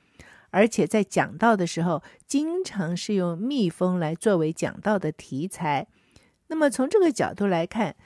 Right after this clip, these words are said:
神学院的老师在课余养蜜蜂，好像是遵循优良的神学传统，哎，不算不务正业哈。呀，原来这个从以前的时候，很多的教父就养蜜蜂。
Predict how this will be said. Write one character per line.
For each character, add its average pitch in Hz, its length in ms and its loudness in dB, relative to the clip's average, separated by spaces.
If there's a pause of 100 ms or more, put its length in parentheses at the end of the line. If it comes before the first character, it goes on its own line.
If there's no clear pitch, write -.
(220)
神 254 340 0
学 285 200 0
院 285 160 0
的 226 100 2
老 170 260 -2
师 240 320 -4
在 226 220 -2
课 - 320 -2
余 190 320 0
养 175 240 -2
蜜 226 180 2
蜂， 240 320 0 (280)
好 - 260 -2
像 262 220 2
是 233 160 0
遵 254 260 2
循 185 400 -2
优 262 180 2
良 175 220 2
的 185 100 0
神 196 280 0
学 190 180 2
传 180 300 -2
统， 202 220 0
哎， 147 280 -2 (220)
不 175 100 -4
算 220 240 2
不 185 180 0
务 196 120 2
正 202 200 2
业 180 300 4
哈。 175 260 0 (380)
呀， 254 340 4
原 170 200 0
来 170 380 0 (240)
这 - 100 -8
个 160 200 0
从 180 260 -2
以 151 180 -4
前 - 380 -4
的 240 80 4
时 151 220 -2
候， 151 260 -6 (140)
很 165 240 -2
多 220 160 2
的 240 120 -2
教 262 380 2
父 196 340 -2 (220)
就 403 180 4
养 214 220 4
蜜 226 160 0
蜂。 214 300 0